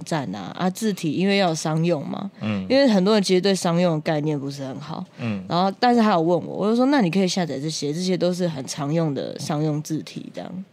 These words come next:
Speaker 2: 圆圈圆体。
Speaker 1: 之类的。
Speaker 2: 思源宋体。
Speaker 1: 或是思源黑体。
Speaker 2: <laughs> 台北黑体。
Speaker 1: 还有原样黑体。<laughs> 反正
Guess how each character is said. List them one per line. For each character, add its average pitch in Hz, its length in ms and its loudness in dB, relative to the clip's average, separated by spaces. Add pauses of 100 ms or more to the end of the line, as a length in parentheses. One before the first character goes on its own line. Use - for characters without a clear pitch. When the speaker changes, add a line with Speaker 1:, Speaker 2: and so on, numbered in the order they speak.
(280)
Speaker 2:
圆 104 180 -2
圈 110 220 -4
圆 95 240 -6
体。 - 220 -10 (120)
Speaker 1:
之 156 200 -6
类 170 140 0
的。 170 40 -2
Speaker 2:
思 120 340 -2
源 98 120 -2
宋 113 320 -4
体。 113 200 -2 (160)
Speaker 1:
或 220 120 4
是 226 60 6
思 208 180 2
源 185 120 6
黑 180 220 4
体。 180 360 0 (120)
Speaker 2:
<laughs> - 140 -20
台 107 160 2
北 120 300 0
黑 101 180 -2
体。 - 260 -4
Speaker 1:
还 233 120 2
有 220 100 4
原 185 200 4
样 202 220 4
黑 185 180 4
体。 202 300 2 (480)
<laughs> - 540 -10
反 240 180 2
正 320 240 4